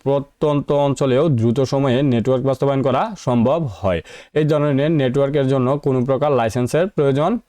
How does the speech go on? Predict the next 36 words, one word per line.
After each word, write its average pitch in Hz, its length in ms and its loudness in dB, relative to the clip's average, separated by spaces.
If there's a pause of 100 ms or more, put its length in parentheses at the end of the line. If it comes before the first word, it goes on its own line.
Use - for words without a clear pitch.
(260)
হয় 95 120 0
না। 87 180 -2 (320)
তো 151 80 -2
আশা 151 180 0
করি 147 200 2
গয়ের 143 220 2
উত্তরটা 135 280 0
তোমরা 139 320 0 (260)
বুঝতে 120 300 0
পারছো। 101 300 0
তো 123 100 -2
এখন 135 180 0
আমরা 143 140 0
চলে 151 160 0
যাচ্ছি 151 280 0
বড় 135 260 0
গতে। 110 200 0
বড় 127 220 2
গতে 143 220 0
কি 147 120 -2
বলছে? 147 340 2 (100)
উদ্দীপকের 156 580 0
নেটওয়ার্কটি 127 680 0
তৈরিতে 147 480 0
ব্যবহৃত 127 480 0
মাধ্যম, 113 460 0
অর্থাৎ 110 220 -2 (460)
উদ্দীপকের 165 640 0
যে 156 320 2
নেটওয়ার্কটা 143 500 0
তৈরি 165 220 2
করছে 131 240 0
দ্বীপের 139 280 0
মধ্যে, 117 480 0
এটা 131 360 0 (100)
কোন 175 180 0